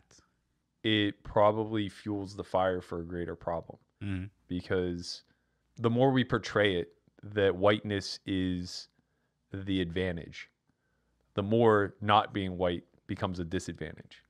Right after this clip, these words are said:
Speaker 2: Correct.
Speaker 1: That, that clip we just saw, that is an affluent black man who played in the N F L
Speaker 2: Correct.
Speaker 1: and is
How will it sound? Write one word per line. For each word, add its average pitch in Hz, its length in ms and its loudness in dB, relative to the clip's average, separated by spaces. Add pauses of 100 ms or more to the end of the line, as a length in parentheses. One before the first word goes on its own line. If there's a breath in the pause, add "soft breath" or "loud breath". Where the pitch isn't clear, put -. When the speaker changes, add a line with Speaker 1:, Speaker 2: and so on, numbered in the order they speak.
Speaker 2:
Correct. 87 240 -8 (260)
Speaker 1:
That, 160 300 6
that 151 220 4 (460)
clip 165 220 0
we 180 100 -2
just 180 200 -2
saw, 165 240 0 (400)
that 143 160 8
is 135 80 2
an 101 140 -2 (100)
affluent 120 580 0
black 98 340 -2
man 85 360 -10
who 101 80 -10
played 101 260 -4
in 104 80 -6
the 101 120 -8
N 101 100 -4
F 95 160 -6
L - 240 -8 (260)
Speaker 2:
Correct. 85 220 -8
Speaker 1:
and 101 140 -2
is 95 220 -6